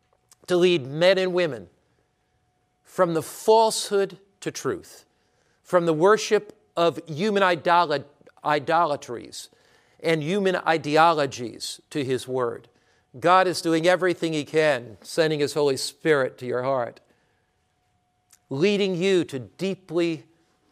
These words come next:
sense the truths of his word. God is doing everything he can to lead us back to the truths of Scripture. He has sent his Holy Spirit.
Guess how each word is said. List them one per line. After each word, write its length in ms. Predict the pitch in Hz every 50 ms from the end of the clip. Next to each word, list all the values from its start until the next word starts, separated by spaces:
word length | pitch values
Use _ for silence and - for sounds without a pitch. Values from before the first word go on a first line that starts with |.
| _ _ _ _ -
sense 920 | - - - - - - 190 175 160 131 107 98 - - - - - - _ _ _ _ _ _ _ _
the 100 | - 135
truths 400 | 127 - - 185 185 175 147 -
of 80 | 135 127
his 180 | 135 131 - -
word. 460 | 135 139 147 147 131 123 117 110 - _ _ _ _ _ _ _ _ _ - 123
God 260 | 107 160 170 180 185
is 140 | 175 156 -
doing 240 | 170 175 165 160 160 -
everything 640 | 190 190 190 160 190 196 190 190 - 190 185 175
he 200 | - - - 160
can 600 | - _ - - 165 175 170 147 135 120 113 104 - _ _ _ _ _ _ _ _ _ -
to 100 | 139 139
lead 220 | 131 147 165 147
us 160 | 143 139 -
back 500 | - 120 101 - 156 156 160 147 143 - -
to 100 | - 135
the 100 | 110 131
truths 360 | - - - 139 131 113 -
of 80 | 120 -
Scripture. 540 | - - - 131 120 - - - - - _ _ _ _ _ _ _ _ _ _ _ _ _ - -
He 220 | 117 143 196 202 165
has 180 | 170 156 135 -
sent 280 | - - 185 180 156
his 180 | 151 156 131 -
Holy 240 | 165 160 147 143 127
Spirit. 640 | - - - _ - 170 160 135 - - _ -